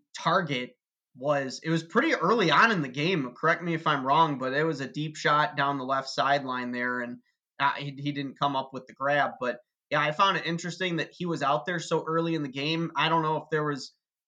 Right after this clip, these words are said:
a, an injury at the time or, or what, but, uh, it, it wouldn't shock me if they were kinda just throwing guys out there just to see what works. And the Andrel Anthony one that you mentioned, I,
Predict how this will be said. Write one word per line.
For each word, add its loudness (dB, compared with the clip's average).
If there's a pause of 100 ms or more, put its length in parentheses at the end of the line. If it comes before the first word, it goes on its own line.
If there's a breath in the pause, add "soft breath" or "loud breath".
(180)
a, 2
an -4
injury -2
at -4
the -12
time 4
or, 0
or -2
what, 4
but, 2 (400 soft breath)
uh, 2 (320)
it, -12
it -4
wouldn't -2
shock 2
me 0
if -4
they -2
were 0
kinda -2
just -10
throwing -2
guys -2
out 2
there -2
just -10
to -12
see -6
what -2
works. -4
And -6 (360)
the 0
Andrel 4
Anthony 0
one -2
that -8
you -6
mentioned, -6
I, 0